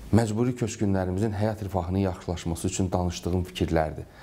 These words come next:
Amma dedi, "Uşaqlar, biləsiz, o gün gələcək. Gün gələcək ki, prezident təbrik eləyəndə artıq Qarabağ problemindən danışmayacaq."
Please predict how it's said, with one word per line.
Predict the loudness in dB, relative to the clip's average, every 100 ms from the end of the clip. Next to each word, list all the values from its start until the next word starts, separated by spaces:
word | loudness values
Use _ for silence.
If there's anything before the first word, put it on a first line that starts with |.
| -20 -20 -4
Amma | 2 2
dedi, | 2
"Uşaqlar, | 0 0 0 0
biləsiz, | 0 0 -2 -8 -16 -20 -20 _ -20 _ 0
o | 2 4
gün | 2 2
gələcək. | 0 -2 -4 -8 -10 -18 _ _ _ -20 -20 -20 -20 2
Gün | 4 6
gələcək | 4 2 2 0 0
ki, | 0 0 -2 -10 -20 -20 -20 -20 -20 -20 -20 0
prezident | 4 4 4 2 0
təbrik | -2 -2 -4 -2
eləyəndə | -2 -4 -6 -8 -6 -2
artıq | -2 -2 -4 -2
Qarabağ | -2 0 -2 -4
problemindən | -2 0 0 2 0 2
danışmayacaq." | 0 0 0 0 0 -2 -6 -10